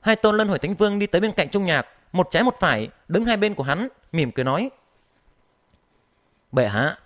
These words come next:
chúng ta có thể bắt đầu được chưa?" Trung Nhạc gật đầu, áp lực của đạo giới càng lúc càng mạnh, nhất là sau khi đám người Lôi Trạch, Phong Hiếu Trung tiến vào trong đạo giới,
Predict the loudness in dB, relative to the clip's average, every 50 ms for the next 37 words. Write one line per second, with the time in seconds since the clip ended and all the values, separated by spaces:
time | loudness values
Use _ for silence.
0 | _ _ _ -4 -4 0 4 4 4 4 4 2 0 2 2 2 2 2 2 0
1 | 0 -4 -2 0 0 2 2 0 -4 -8 -16 _ _ _ _ _ _ _ _ _
2 | _ _ _ _ _ _ _ _ _ _ _ _ _ _ _ _ _ _ _ _
3 | _ _ 0 2 2 4 2 2 2 0 -2 2 4 4 4 4 2 -2 -6 _
4 | _ _ _ -2 0 2 4 2 2 4 4 0 0 2 2 0 0 0 0 -2
5 | -2 -2 -2 -2 0 -2 0 0 0 0 -2 -2 -10 _ _ _ _ 0 0 0
6 | 2 2 0 2 0 0 0 2 0 0 2 0 0 0 0 0 0 0 0 2
7 | 2 0 0 0 _ _ _ -2 0 0 2 0 -2 2 2 0 0 0 -8 _
8 | _ _ _ 0 0 2 4 4 2 2 2 0 0 0 0 0 0 0 0 0
9 | 0 -2